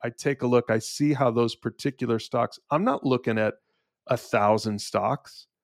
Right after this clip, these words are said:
I'm looking at a handful of stocks that I invest in. And this is, this is what he's saying in verse thirty-four. He's saying, "Wherever your treasure is, there the desires of your heart will be also." It's exactly what I do every night. It's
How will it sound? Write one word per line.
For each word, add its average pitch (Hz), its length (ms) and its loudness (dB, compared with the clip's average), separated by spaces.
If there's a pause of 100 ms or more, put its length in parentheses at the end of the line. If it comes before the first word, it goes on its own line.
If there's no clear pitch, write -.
(280)
I'm 190 200 0
looking 233 240 4
at 147 120 2
a 139 80 -2
handful 147 580 -2
of 110 100 0
stocks 135 440 -2
that 120 140 -2
I 117 140 0
invest 110 540 -2
in. - 260 -10 (580)
And 135 160 0
this 165 160 4
is, 180 300 0
this 143 180 -4
is 139 140 -4
what 143 140 2
he's 123 140 -2
saying 135 200 0
in 117 80 -2
verse 113 220 -2
thirty-four. 120 600 -2 (540)
He's 147 200 0
saying, 143 260 2
"Wherever 139 280 4
your 147 160 2
treasure 165 520 2
is, 110 420 -2
there 127 200 4
the 135 100 0
desires 117 480 2
of 110 100 -2
your 110 120 -2
heart 120 260 -2
will 113 120 -2
be 107 180 -2
also." 123 420 0
It's - 180 -4
exactly 131 460 0
what 127 160 2
I 120 80 4
do 120 220 2
every 117 180 0
night. 120 340 0
It's 120 220 -4